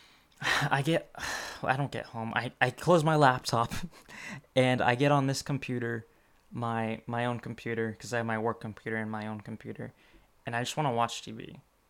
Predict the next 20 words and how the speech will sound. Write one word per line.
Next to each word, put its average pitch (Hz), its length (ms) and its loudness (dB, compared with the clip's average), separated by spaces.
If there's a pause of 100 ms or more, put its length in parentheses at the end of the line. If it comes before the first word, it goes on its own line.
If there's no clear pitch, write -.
(260)
and 113 520 -6 (540)
that's - 240 -10
what 117 100 -4
I 110 100 -2
end 110 140 -6
up 110 180 -10
doing. 113 380 -8 (640)
Um, 107 380 -14 (1160)
and 131 240 0
that's 139 240 0
why, 135 200 0
like, 127 340 -2
before 123 460 -2
this, 117 520 -4 (440)
my 117 260 0
episodes 113 680 -6
were 110 180 -4
about, 107 300 -4
like, 104 200 -8
Shopify - 800 -6